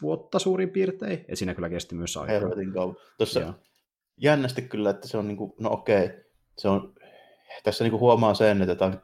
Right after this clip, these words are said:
Speaker 2: kirjoitettu silleen niinku semmoisen tyypin toimesta, joka niinku fiilistelee näitä juttuja muutenkin, eli justiinsa niinku Tarantino. Et tämmöstähän elokuvaa ei tulisi mieleenkään varmaan kellekään muulle edes tehdä.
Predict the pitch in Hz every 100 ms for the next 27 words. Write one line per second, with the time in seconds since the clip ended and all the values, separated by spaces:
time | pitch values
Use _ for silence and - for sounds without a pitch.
0 | _ 110 101 90 82 - 85 82 85 85
1 | - 90 87 87 85 87 85 - - -
2 | _ _ _ _ _ _ 98 98 92 92
3 | 101 - _ - 92 90 90 - 98 87
4 | 82 85 78 80 76 80 76 - 73 82
5 | 82 85 82 - - - 82 82 - -
6 | - - - - 62 - - _ 101 95
7 | 95 95 95 92 90 90 90 95 - 90
8 | 85 82 85 87 87 85 80 - 87 85
9 | 87 90 - 90